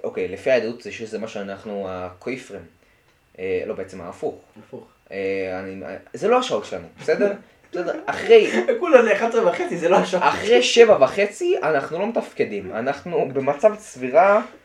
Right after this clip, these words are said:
Speaker 2: <laughs> מה זאת
Speaker 1: לא
Speaker 2: אומרת?
Speaker 1: יודע מה, איזה שנה, אני אפילו לא יכול לחשוב על מצב צ-, איזה מצב צבירה יש בכלל. <laughs> אוקיי, שנייה, שנייה.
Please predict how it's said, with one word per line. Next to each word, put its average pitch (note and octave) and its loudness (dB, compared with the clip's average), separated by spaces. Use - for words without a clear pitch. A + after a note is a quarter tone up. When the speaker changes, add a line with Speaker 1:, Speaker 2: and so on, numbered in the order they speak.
Speaker 2:
<laughs> - -12
מה C#3+ -2
זאת - -18
Speaker 1:
לא C3+ 4
Speaker 2:
אומרת? A#3 8
Speaker 1:
יודע G#2+ 4
מה, G2 -6
איזה F#3 -4
שנה, G3+ 4
אני G#3+ 6
אפילו G#3+ -4
לא A3 4
יכול - 0
לחשוב F#3+ 0
על D3+ 4
מצב D3 -4
צ-, - -12
איזה C#3 0
מצב C#3 -2
צבירה A#2+ 0
יש B2 -2
בכלל. A2+ -8
<laughs> - 0
אוקיי, - 0
שנייה, - -8
שנייה. E3+ -14